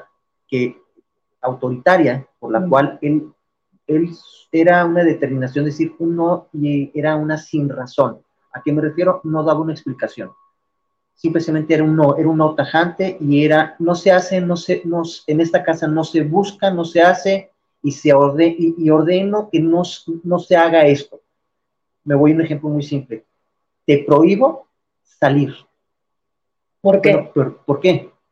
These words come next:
Speaker 1: Simplemente porque te lo prohíbo. Esas eran, eran las respuestas de antes, de antes de nuestros padres, al menos el que me tocó a mí. Yo quise y transformé un poco esa forma,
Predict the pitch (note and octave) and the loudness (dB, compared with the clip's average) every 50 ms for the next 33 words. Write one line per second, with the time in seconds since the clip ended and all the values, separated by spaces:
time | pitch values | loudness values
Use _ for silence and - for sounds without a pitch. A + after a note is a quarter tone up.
0 | _ _ _ _ _ F#3+ F3 F3+ F3 - F#3+ F3+ F3+ F3 - F#3 - - _ _ | _ _ _ _ _ -6 -6 -6 -4 -2 -2 -2 -2 -2 -4 -4 -4 -6 _ _
1 | - C#3+ - D#3 - D#3+ C#3+ C#3 - D#3 D#3 E3 E3+ D3+ C3 - - _ _ _ | -6 -4 -4 -2 0 0 0 0 0 2 2 4 4 2 0 -2 -6 _ _ _
2 | _ D#3+ E3 D#3+ - - F3 E3+ E3 E3+ E3 D#3+ - - E3 E3 D#3+ D3 C#3 C3 | _ -8 -8 -8 -10 -8 -4 -2 0 0 0 -2 -2 0 2 2 2 2 -2 -2
3 | - B2+ - _ - C#3+ C#3 - D3 C#3+ C#3 D#3 D3+ D3 C#3+ C#3+ B2+ A2+ - _ | -6 -16 -20 _ -8 -8 -6 -4 -6 -6 -4 -4 -4 -4 -4 -8 -14 -18 -20 _
4 | _ _ _ _ _ _ C3+ C#3 D3 C#3+ C#3+ D#3 F3+ F3 E3 C3+ B2+ B2 _ _ | _ _ _ _ _ _ 0 2 2 2 2 -2 -6 -6 -6 -8 -8 -10 _ _
5 | _ - D#3+ D3+ - - _ _ - B2 C#3 C#3+ D#3 D#3 D3 - C3 B2+ - - | _ 0 0 0 0 -4 _ _ -10 -6 -4 -4 -4 -4 -6 -10 -12 -12 -12 -10
6 | - - C3+ B2+ C3 B2+ - _ _ _ _ _ _ _ _ _ _ _ _ _ | 0 2 2 2 2 -6 -10 _ _ _ _ _ _ _ _ _ _ _ _ _
7 | _ _ _ _ _ _ _ _ _ _ _ _ _ _ C#3+ F3+ F#3 - G3+ F#3+ | _ _ _ _ _ _ _ _ _ _ _ _ _ _ 0 0 0 0 -4 -10
8 | - - G3+ F#3+ F3+ - - - D#3+ C3 - D3 C#3 C3 - - D3 C#3 D3+ D#3 | -2 0 0 0 0 -2 -6 -6 -6 0 0 0 0 0 0 -2 0 2 2 0
9 | D#3+ D#3 - E3+ E3 E3 - D#3 D3+ C#3+ - D3 C#3+ E3 D#3+ D3 C#3 C#3 C#3 D#3+ | -2 2 2 2 2 4 4 2 2 2 -2 -2 0 2 2 2 2 0 0 -2
10 | E3+ - _ | -6 -14 _